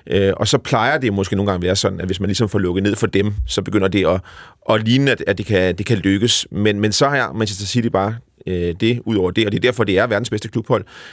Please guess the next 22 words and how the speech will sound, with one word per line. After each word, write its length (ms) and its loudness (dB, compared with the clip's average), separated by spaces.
Altså, 160 -4
de 80 0
har 100 2
lige 180 0
så 100 2
gode 180 -2
spillere 280 -2
stort 240 -4
set 140 -4
på 80 -4
de 120 -2
andre 160 0
positioner, 480 -2
og 140 2
skulle 360 2
det 60 0
ikke 360 2
være 140 2
en 80 2
af 60 -2
de 100 -2
dage, 420 2